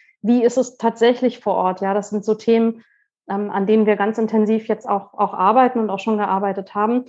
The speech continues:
Die haben wirklich eine Auswirkung. Also das ist sozusagen, jetzt komme ich noch mal zu dem Thema Gender und Sprache. Ihr müsst euch ja vorstellen, dass wir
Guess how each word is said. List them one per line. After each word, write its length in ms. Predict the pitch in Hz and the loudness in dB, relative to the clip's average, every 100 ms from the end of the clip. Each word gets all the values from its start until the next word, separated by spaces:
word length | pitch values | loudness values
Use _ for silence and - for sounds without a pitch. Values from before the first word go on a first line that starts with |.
| - _ 240 | -12 _ 0
Die 120 | 220 | 2
haben 200 | 233 202 | 4 2
wirklich 260 | 233 226 | 0 -2
eine 100 | 202 | 0
Auswirkung. 720 | 190 247 - 180 165 165 147 - _ _ _ - | 4 2 2 -2 -2 -4 -8 -14 _ _ _ -8
Also 260 | 196 190 180 | -6 -4 -4
das 220 | 180 208 | -4 -8
ist 140 | - | -8
sozusagen, 440 | 180 - 185 170 185 | -10 -8 -6 -4 -4
jetzt 160 | 196 | -4
komme 200 | - 277 | 2 2
ich 40 | 254 | 4
noch 120 | 240 | 2
mal 120 | 240 | 2
zu 100 | 240 | 0
dem 140 | 214 | -2
Thema 280 | 214 226 214 | 0 0 0
Gender 420 | 180 190 240 247 | -2 -4 -2 -2
und 120 | 185 180 | -4 -10
Sprache. 600 | - - 180 247 311 330 - _ _ _ _ _ _ _ _ _ - | -12 -6 -4 -2 -2 -2 -6 _ _ _ _ _ _ _ _ _ -2
Ihr 140 | 233 | 4
müsst 200 | 247 247 | 4 4
euch 180 | 277 240 | 2 2
ja 100 | 240 | 0
vorstellen, 420 | 233 247 254 233 | -2 -2 -2 -2
dass 220 | 214 214 240 | -2 -4 -4
wir 320 | 247 240 | -2 -2